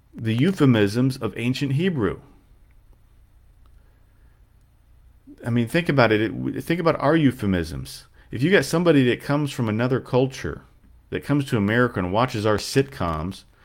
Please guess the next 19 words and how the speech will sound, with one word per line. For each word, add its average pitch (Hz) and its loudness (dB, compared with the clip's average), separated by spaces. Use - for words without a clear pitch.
which 110 -4
half 135 2
the 123 -2
jokes 131 2
are 107 -2
more 117 4
on, 107 0
on 110 -2
any 131 4
sitcom 123 -2
these 90 -4
days, 85 -4
are 95 -4
sexual 127 -4
innuendos, 110 0
they 110 -2
won't 151 0
understand 123 -4
them. 67 -14